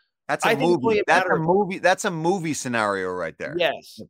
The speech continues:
Speaker 2: I
Speaker 1: that
Speaker 2: think it's
Speaker 1: happens.
Speaker 2: only a matter of time. And I think that after he beats Izzy and closes that chapter, 'cause that was a big part of why he was like, "I need
Speaker 1: Yeah.
Speaker 2: to go to the U F C 'cause I can beat that guy. I beat him twice. I will go there and beat him again."
Speaker 1: Yeah.
Speaker 2: You know, maybe he's pushing himself with the weight cut because he just wants that fight.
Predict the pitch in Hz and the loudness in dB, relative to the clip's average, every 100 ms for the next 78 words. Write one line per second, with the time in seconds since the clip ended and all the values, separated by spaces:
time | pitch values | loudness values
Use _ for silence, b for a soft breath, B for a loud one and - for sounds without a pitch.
0 | 233 208 226 180 208 202 175 147 151 139 | -4 -2 -2 -2 -2 -4 -4 -2 -2 0
1 | 127 117 120 98 110 147 151 180 170 131 | -4 -8 -10 -10 -6 -6 -4 -8 -6 -4
2 | 117 135 147 120 135 139 - 117 127 110 | -4 -4 -6 -8 -10 -10 -10 -10 -10 -10
3 | - 123 104 110 90 - 104 - 143 - | -6 -6 -6 -12 -10 -8 -6 -6 -10 -6
4 | 202 262 233 143 165 117 165 143 107 131 | -2 0 -2 -6 -8 -2 0 0 -2 -2
5 | 139 131 113 - _ _ _ 139 131 123 | 0 0 -2 -8 _ _ _ -14 -8 -6
6 | 120 147 170 135 127 120 104 127 123 - | -6 -6 -6 -6 -6 -6 -6 -4 -4 -4
7 | 123 - 165 - - 147 - 123 120 - | -12 -8 -8 -8 -12 -14 -8 -8 -6 -4
8 | 120 87 - 135 131 139 147 113 110 - | -6 -6 -4 -4 -4 -10 -12 -14 -14 -8
9 | 135 101 - 143 127 107 120 120 120 101 | -6 -6 -2 -2 -2 -2 -2 0 -2 -6
10 | 92 113 98 95 143 95 - _ _ _ | -10 -12 -12 -6 -6 -6 -12 _ _ _
11 | _ - - - 131 117 139 170 170 170 | _ -20 -14 -8 -8 -6 -6 -6 -8 -10
12 | - 165 165 139 123 143 127 120 107 123 | -4 -4 -4 -10 -6 -4 -4 -8 -6 -6
13 | 123 110 - 110 120 117 101 127 - 110 | -4 -8 -10 -6 -6 -6 -6 -8 -8 -4
14 | 120 113 - 107 90 - 165 139 87 | -4 -4 -4 -4 -4 -6 -2 -2 -4